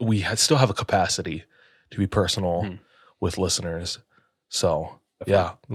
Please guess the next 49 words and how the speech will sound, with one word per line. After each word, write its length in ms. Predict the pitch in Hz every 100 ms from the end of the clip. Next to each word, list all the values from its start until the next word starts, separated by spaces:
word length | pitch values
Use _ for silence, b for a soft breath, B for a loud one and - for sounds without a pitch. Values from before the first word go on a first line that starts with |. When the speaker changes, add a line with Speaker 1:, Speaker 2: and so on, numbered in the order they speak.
| 98
Speaker 2:
Definitely. 120 | 95
Speaker 1:
reaching 220 | 117 123 131
out 120 | 123
to 120 | 123
us. 400 | 120 123 - -
We 140 | 101 104
love 240 | 98 104
hearing 240 | 107 104 107
it. 140 | -
People 260 | 110 104 117
are 100 | 104
on 120 | 101
vacation. 460 | 92 - 92 - -
When 220 | 113 110
pe-, 120 | 139
whenever 480 | 156 117 151 185 165
a 20 | 131
listener 320 | 120 135 - 139
goes 160 | 131 -
to 80 |
Hawaii, 260 | 120 117 123
they 100 | 110
always 320 | 92 98 92
reach 200 | 90 90
out 120 | 85 85
like, 160 | 92
"D 140 | - 139
J, 120 | 120
I'm 180 | 107 117
in 60 |
Hawaii. 340 | 113 117 120 107
What, 240 | - -
what 240 | - 247 -
do 80 |
I 20 | 220
do?" 120 | 196
And 120 | -
I 80 | -
talk 200 | 113 -
to 100 | 110
them, 140 | 101
and 100 | 92
it's 120 | -
like, 160 | 101 101 B B B B B
that's 160 | 98
my 120 | 104
favorite 280 | 95 98 71
thing. 360 | - 101 64 87 - _ _ _ _ _ _ _ _ _ _
So 420 | - 104 90 90